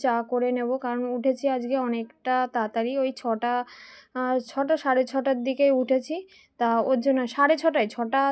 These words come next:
তেইশে উঠেছি সকালবেলা, তা অত তাড়াতাড়ি মানে উঠে পড়েছি। আর এখন না হালকা অনেকটাই চা খাওয়া কমিয়ে দিয়েছি, তাই চা কিন্তু আমার হয়ে গেছে প্রায় চা।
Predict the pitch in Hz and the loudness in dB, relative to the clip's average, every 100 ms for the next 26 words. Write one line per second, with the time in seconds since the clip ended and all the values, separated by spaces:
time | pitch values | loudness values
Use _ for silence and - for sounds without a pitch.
0 | 269 269 262 262 - - 294 277 240 240 | 2 2 2 0 -6 -4 2 2 2 0
1 | 240 208 214 190 _ - _ - 254 226 | 0 -2 -6 -14 _ -20 _ -4 0 2
2 | 220 202 196 196 233 240 - 262 294 285 | 2 0 -4 -2 0 0 0 0 0 0
3 | 277 294 294 285 277 277 277 262 285 269 | 0 0 0 -2 0 0 0 2 0 2
4 | 277 262 277 254 254 247 277 285 254 247 | 2 2 0 2 0 0 -2 -2 -4 -6
5 | 262 - 240 262 254 285 285 277 240 233 | -6 -4 -2 -4 -2 -2 -2 0 -2 -2
6 | 262 247 247 240 247 240 254 247 311 - | -4 -2 0 0 0 0 -2 -4 -6 -10
7 | - - - 254 247 254 247 262 254 277 | -16 -20 -4 -2 0 0 0 0 2 4
8 | 269 277 294 - - - - - 240 254 | 8 8 8 4 -2 -4 -4 0 8 8
9 | 269 269 262 262 302 262 262 277 339 - | 10 8 6 6 4 6 6 6 4 -4
10 | - - - - - - - - - - | -6 -6 -6 -6 -6 -6 -6 -8 -8 -8
11 | - - - 247 | -6 -6 4 6